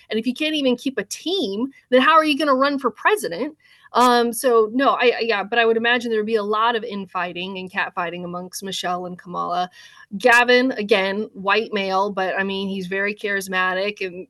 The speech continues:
very popular, even though I'm from the state of California and I refuse to go back there because of how much of a,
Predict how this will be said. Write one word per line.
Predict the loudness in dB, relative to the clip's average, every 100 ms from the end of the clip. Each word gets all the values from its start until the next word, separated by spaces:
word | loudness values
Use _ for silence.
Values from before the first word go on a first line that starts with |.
| _
very | -8 -6 -4
popular, | 0 0 0 0 0
even | 0 -2 -6 -2
though | -2 2
I'm | 2 2
from | 0
the | -2
state | 0 0
of | 0
California | 0 2 0 -2 -2 -2 -2
and | -2 0
I | -2
refuse | -2 -8 -8 -6 -6 -6
to | -6
go | -4
back | 0 0 0
there | -2 -4
because | -4 -10 -10
of | -10
how | -4 -2 -2
much | -4 -6
of | -2
a, | 2 2